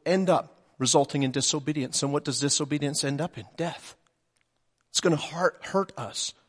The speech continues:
harm our hearts. Let me ask you this question. Is there any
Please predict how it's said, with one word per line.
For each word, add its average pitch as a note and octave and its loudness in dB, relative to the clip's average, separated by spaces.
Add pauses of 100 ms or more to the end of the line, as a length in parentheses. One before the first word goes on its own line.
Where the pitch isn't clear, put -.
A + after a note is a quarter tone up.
(180)
harm G3 2
our D3 2
hearts. - -4 (2750)
Let G#3 4
me G#3+ 6
ask F3 2
you D3+ -2
this C#3+ 4
question. B2+ -2 (640)
Is D#3+ 8
there F3+ 6
any G#3+ 2